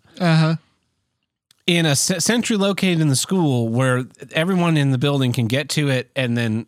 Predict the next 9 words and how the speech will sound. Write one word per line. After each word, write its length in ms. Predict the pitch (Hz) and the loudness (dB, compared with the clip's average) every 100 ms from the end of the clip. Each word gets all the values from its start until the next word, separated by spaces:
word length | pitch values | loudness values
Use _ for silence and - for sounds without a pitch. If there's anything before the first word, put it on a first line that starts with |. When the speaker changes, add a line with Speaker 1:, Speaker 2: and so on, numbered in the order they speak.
| - | -10
Speaker 2:
secure 460 | - 147 185 196 | -8 -4 -2 0
it 220 | 120 95 - _ _ _ _ | -2 -4 -12 _ _ _ _
if 180 | 147 127 | -2 -2
a 40 | |
tornado's 460 | - 131 127 113 104 | -2 0 0 -2 -4
coming. 320 | 113 - 143 214 | -8 -10 -14 -14
Speaker 1:
Yeah. 200 | 165 - _ _ _ _ _ _ _ _ _ _ _ _ - | -14 -16 _ _ _ _ _ _ _ _ _ _ _ _ -4
Speaker 2:
That 260 | 143 185 156 | 0 0 2
is 480 | 151 120 - - | 2 2 0 -4